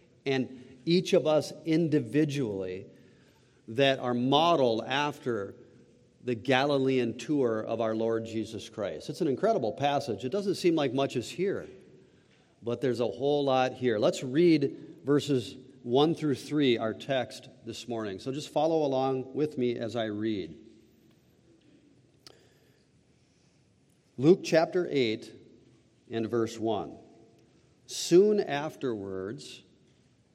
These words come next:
he began going around from one city and village to another, proclaiming and preaching the kingdom of God. The twelve were with him,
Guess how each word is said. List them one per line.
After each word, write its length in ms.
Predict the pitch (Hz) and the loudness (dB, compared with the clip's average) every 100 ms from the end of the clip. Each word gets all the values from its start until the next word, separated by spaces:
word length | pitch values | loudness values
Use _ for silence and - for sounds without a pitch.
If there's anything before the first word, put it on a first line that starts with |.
| _ _ _ _ _ | _ _ _ _ _
he 120 | - | -6
began 400 | 131 123 143 135 | -2 4 4 4
going 440 | 123 147 165 170 165 | 4 4 4 4 2
around 720 | 143 131 131 147 104 92 104 | 2 2 2 0 -4 -6 -4
from 240 | 143 123 | 0 0
one 300 | 113 135 165 | 2 4 4
city 500 | 175 - 175 175 175 | 2 2 4 6 4
and 200 | 143 123 | 4 0
village 520 | 110 143 156 165 131 - | 4 4 6 4 0 -6
to 160 | 156 | -2
another, 360 | 143 143 156 101 - - - - _ _ _ _ _ _ _ _ _ _ _ _ | 2 2 2 -2 -10 -20 -20 -20 _ _ _ _ _ _ _ _ _ _ _ _
proclaiming 840 | 131 120 - 151 165 165 160 156 - | -2 -2 0 2 4 4 4 0 -2
and 240 | 117 101 | -4 -4
preaching 720 | - - 165 - 160 151 139 | -6 2 2 2 0 0 0
the 100 | 107 | -2
kingdom 760 | 95 - 143 139 120 123 120 120 | -8 -4 -2 0 0 -2 -2 -6
of 300 | 120 101 98 | -6 -8 -10
God. 440 | 107 90 80 64 - _ _ _ _ _ _ _ _ _ _ _ _ _ _ _ _ - | -8 -8 -8 -12 -18 _ _ _ _ _ _ _ _ _ _ _ _ _ _ _ _ -4
The 80 | 127 | -4
twelve 800 | - - 165 165 135 107 110 110 - - - | -4 0 6 8 8 4 0 -8 -20 -20 -12
were 220 | 110 131 | 0 4
with 240 | 123 143 143 | 6 4 2
him, 240 | 120 78 | -4 -6